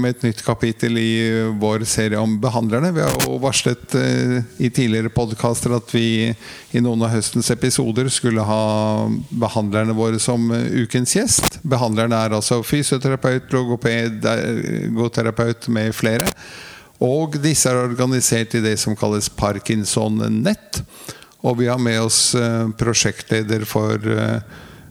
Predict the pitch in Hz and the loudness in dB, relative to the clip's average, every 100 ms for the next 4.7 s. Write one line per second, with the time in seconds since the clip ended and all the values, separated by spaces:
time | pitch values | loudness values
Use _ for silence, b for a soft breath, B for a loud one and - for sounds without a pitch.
0 | - - 107 107 101 95 123 - 127 120 | -8 -4 -2 0 -2 0 0 2 0 0
1 | - 107 107 - 117 113 151 190 - 120 | 0 0 0 0 0 0 0 0 0 0
2 | - 131 127 113 202 - - - - B | 2 0 0 0 -2 -2 -12 -8 -8 B
3 | B B B B - - 156 151 151 147 | B B B B -4 0 0 2 2 2
4 | 147 - 151 143 143 143 - | 2 0 0 2 0 -2 -8